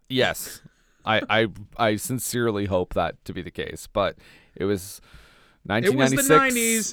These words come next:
Speaker 2: and
Speaker 1: It
Speaker 2: those were some short shorts.
Speaker 1: It was nineteen ninety-six. It was low budget, and she was wearing a sports bra for most of the movie.
Speaker 2: Yep.
Speaker 1: Uh, <laughs> that was a choice <laughs> def-, definitely made by the director.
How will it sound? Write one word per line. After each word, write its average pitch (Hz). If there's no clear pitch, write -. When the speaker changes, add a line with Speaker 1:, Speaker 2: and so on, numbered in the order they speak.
Speaker 2:
and 165
Speaker 1:
It 117
Speaker 2:
those 180
were 190
some 160
short 170
shorts. 135
Speaker 1:
It 110
was 110
nineteen 117
ninety-six. 113
It -
was 104
low 107
budget, 113
and 110
she 123
was 143
wearing 147
a 147
sports 135
bra 120
for 117
most 104
of 101
the 104
movie. -
Speaker 2:
Yep. 135
Speaker 1:
Uh, 107
<laughs> 170
that 135
was 151
a 156
choice 135
<laughs> -
def-, -
definitely 139
made 127
by 120
the 110
director. 92